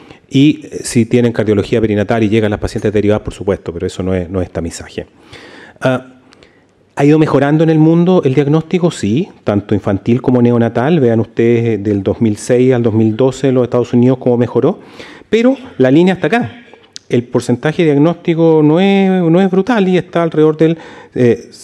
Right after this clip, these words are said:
cuarenta por ciento. Solamente por arriba del cincuenta tenemos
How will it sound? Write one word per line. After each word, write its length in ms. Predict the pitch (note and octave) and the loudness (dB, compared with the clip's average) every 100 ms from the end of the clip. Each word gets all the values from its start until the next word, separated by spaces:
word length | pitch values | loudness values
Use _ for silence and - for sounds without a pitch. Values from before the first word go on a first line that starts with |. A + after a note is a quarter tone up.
| - | -4
cuarenta 460 | - A#2+ B2+ - G#2 | 0 2 2 0 -2
por 100 | F#2+ | -2
ciento. 400 | - F#2 - D3 | -2 -4 -2 -4
Solamente 580 | - F#3+ G3 F3+ F3+ | 0 2 4 0 2
por 120 | E3 D#3 | 0 2
arriba 220 | D#3 E3 | 2 0
del 60 | |
cincuenta 560 | D3+ C#3+ - D#3+ D#3+ D#3 | 0 -2 0 0 0 -2
tenemos 420 | C#3+ C3 C3 C#3 | 0 2 2 0